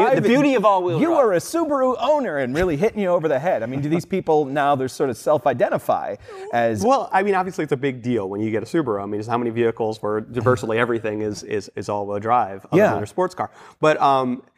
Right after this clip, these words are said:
Speaker 3: but the truth is, is that there is mechanical reasons why Subaru's all-wheel drive is different from most vehicles'
Speaker 1: Mm-hmm.
Speaker 3: all-wheel drive. So most all-wheel drive vehicles are basically, they're basically front drive cars. And when there's some slipping,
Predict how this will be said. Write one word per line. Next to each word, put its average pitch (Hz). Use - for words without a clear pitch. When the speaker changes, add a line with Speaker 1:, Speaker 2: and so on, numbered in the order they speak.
Speaker 3:
but 175
the 185
truth 294
is, 254
is 143
that 123
there 139
is 180
mechanical 160
reasons 135
why 120
Subaru's 131
all-wheel 117
drive 110
is 123
different 135
from 104
most 117
vehicles' 107
Speaker 1:
Mm-hmm. 147
Speaker 3:
all-wheel 98
drive. 139
So -
most 165
all-wheel 165
drive 123
vehicles 113
are 113
basically, 175
they're 185
basically 180
front 131
drive 110
cars. -
And 117
when 113
there's 113
some 127
slipping, 220